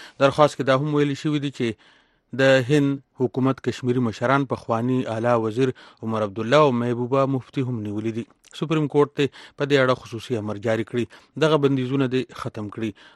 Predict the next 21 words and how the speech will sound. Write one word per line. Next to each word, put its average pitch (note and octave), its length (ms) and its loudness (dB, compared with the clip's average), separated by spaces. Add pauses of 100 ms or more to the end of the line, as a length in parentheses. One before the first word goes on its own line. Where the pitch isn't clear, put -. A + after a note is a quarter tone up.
(120)
او C3+ 200 6
نیول B2+ 220 4
شوي C3+ 300 -2
مشران A#2+ 420 -2
دې B2+ 100 0 (140)
خوشي G#2 320 -8
کړي A#2 120 -4
شي. A2+ 200 -8 (320)
د E3+ 140 2
کانګرس D#3 340 0 (100)
دغه C3+ 200 2
مسلمان C3 500 0 (400)
غړي C3 400 2
سپریم A#2+ 280 -4
کورټ C3 220 -2
ته - 140 -20
دا A#2+ 120 4 (120)
هم C#3 240 -6
خاص C3+ 200 -2
کړی C#3 280 -2
دی، D3 60 -2